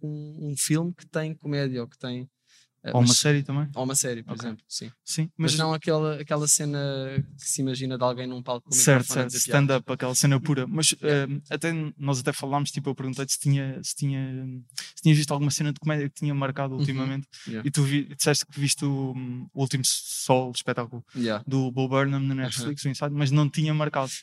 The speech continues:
Speaker 1: Eh, imagina, eu, não, eu curti, achei,
Speaker 2: Sim,
Speaker 1: achei
Speaker 2: sim.
Speaker 1: bué, hum,
Speaker 2: Sim, exato, disseste isso.
Speaker 1: inovador.
Speaker 2: Exatamente.
Speaker 1: Eh, ele também mistura com música e faz isso
Speaker 2: Exatamente.
Speaker 1: muito bem.
Speaker 2: E tem um, uma cena fixe contigo que é vídeo YouTube.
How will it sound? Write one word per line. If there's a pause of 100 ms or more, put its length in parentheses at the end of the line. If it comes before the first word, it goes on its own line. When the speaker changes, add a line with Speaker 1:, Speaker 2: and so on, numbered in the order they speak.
(140)
Speaker 1:
Eh,
imagina,
eu,
não,
eu
curti,
achei,
Speaker 2:
Sim,
Speaker 1:
achei
Speaker 2:
sim.
Speaker 1:
bué,
hum,
Speaker 2:
Sim,
exato,
disseste
isso.
Speaker 1:
inovador.
Speaker 2:
Exatamente.
Speaker 1:
Eh,
ele
também (140)
mistura
com
música
e
faz
isso
Speaker 2:
Exatamente.
Speaker 1:
muito
bem.
Speaker 2:
E
tem
um,
uma
cena
fixe
contigo
que
é
vídeo
YouTube.